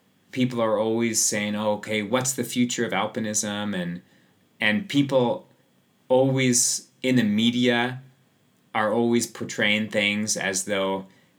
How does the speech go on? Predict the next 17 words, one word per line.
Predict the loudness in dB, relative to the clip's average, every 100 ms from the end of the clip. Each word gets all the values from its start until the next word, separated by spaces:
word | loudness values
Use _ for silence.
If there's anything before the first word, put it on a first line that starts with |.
| -2
everything | 0 0 -4 -4 -4 -4
is | -4
a | -6
giant | -4 -2 -2 -2 -4 -8 _ _
advance. | -8 -8 -2 0 0 0 -2 -2 -6 _ _ _ _ -10
Like, | -8 -6
people | -6 -4 -4
are | -2
always | -2 -2 -2
saying, | -2 -4
"Oh, | -2 0
this, | 0 -2 -2 -2
like, | -4 -6 -8 _ _ _ _
the | -6
standards | -4 -2 -2 0 0 -2 -4
are |
skyrocketing, | -2 -2 2 2 2 0 -2 -4 -2 -2 -4 -4